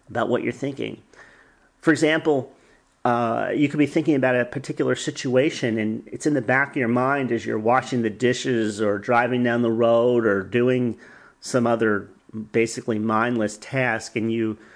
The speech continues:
suddenly start visualizing things going the wrong way. And it's not so much that the pictures are, are that overpowering. You can think of something else, but they leave this residue of negative emotion behind,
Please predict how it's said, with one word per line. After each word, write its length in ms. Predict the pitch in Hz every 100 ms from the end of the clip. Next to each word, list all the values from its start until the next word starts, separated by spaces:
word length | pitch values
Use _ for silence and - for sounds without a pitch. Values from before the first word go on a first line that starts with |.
| -
suddenly 320 | - 160 175 156
start 520 | - 151 139 - - 127
visualizing 760 | 120 139 147 135 113 110 110
things 340 | 113 127 127 123
going 200 | 117 113
the 60 |
wrong 320 | 113 117 110
way. 360 | 113 113 104 101 - - - _ _
And 100 | -
it's 80 | 131
not 140 | 240
so 140 | 233 226
much 300 | 208 208 -
that 280 | 143 139 - - _ _ _ -
the 100 | 131
pictures 580 | - - 190 - 156 120
are, 180 | 117 113
are 500 | - 113 110 110 - _ _ _ _
that 260 | 120 131 -
overpowering. 840 | 127 127 - - 117 127 147 165
You 100 | 139
can 80 | 131
think 240 | - 180
of 80 | 180
something 280 | - 143 131
else, 220 | 117 117
but 240 | - 120 -
they 120 | 139
leave 280 | 160 185 131
this 180 | 123
residue 680 | 123 131 147 165 170 131 123
of 100 | 113
negative 540 | 120 131 131 127 113 107
emotion 520 | 107 120 135 - 104
behind, 640 | 107 - 104 104 -